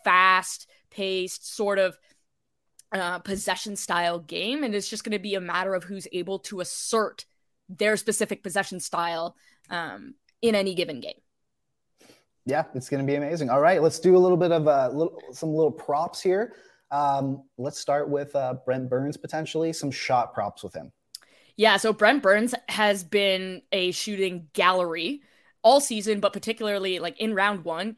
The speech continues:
Speaker 1: he had five or more shots <laughs> in four of the six games, and he went over his number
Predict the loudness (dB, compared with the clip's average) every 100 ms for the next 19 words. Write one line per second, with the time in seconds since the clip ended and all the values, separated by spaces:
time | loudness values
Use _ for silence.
0 | _ _ -4 0 0 0 0 0 -2 -4
1 | -4 -4 -4 -2 -2 -2 -2 -2 -6 -6
2 | -2 2 2 2 -2 -2 -6 -6 -4 -4
3 | -4 -6 -10 -20 -10 -10 -6 -4 -4 -2
4 | 0 2 2 0 0 -2 -4 -6 -6 -4
5 | -2 -2 -2